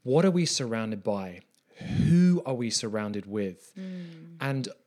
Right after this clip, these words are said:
Speaker 1: let's give an example. Who we surround ourselves with really is who we become. If our friends are smokers, we are more likely to be smokers. If our friends, uh, eat fast food and takeaway, we are more likely to eat fast food and takeaway.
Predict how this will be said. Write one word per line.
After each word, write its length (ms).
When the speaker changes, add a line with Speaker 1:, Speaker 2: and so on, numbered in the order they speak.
Speaker 1:
let's 300
give 160
an 80
example. 680
Who 160
we 100
surround 500
ourselves 460
with 240
really 420
is 240
who 300
we 120
become. 600
If 160
our 140
friends 480
are 40
smokers, 760
we 140
are 100
more 220
likely 320
to 100
be 120
smokers. 640
If 160
our 100
friends, 800
uh, 260
eat 220
fast 380
food 260
and 120
takeaway, 480
we 160
are 120
more 240
likely 400
to 160
eat 100
fast 340
food 160
and 120
takeaway. 560